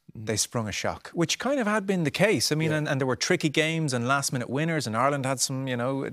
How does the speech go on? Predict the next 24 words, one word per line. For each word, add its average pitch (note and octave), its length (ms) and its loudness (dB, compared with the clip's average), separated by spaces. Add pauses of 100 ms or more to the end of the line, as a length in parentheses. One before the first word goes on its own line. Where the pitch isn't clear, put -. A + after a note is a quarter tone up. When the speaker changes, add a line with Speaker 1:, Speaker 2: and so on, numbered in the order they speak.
(140)
Speaker 2:
tetchy - 340 0
moments C3 400 -2
in A2+ 120 -4 (440)
Rome C#3 320 6
and C3 100 2
a - 20 0
drop B2 320 2
goal C#3 300 4
to, B2 340 -4
to, A#2 220 -8 (180)
to - 120 -8
win C3+ 200 -2
here C3 160 -2
and A#2 140 -4
there. C3 300 4 (760)
Uh, - 60 -10 (140)
just G3 260 2
if - 160 -4
there E3 100 2
was C#3+ 120 0
a C3+ 60 -2
sense C3+ 260 -2
of G#2 80 -8
jeopardy B2+ 560 0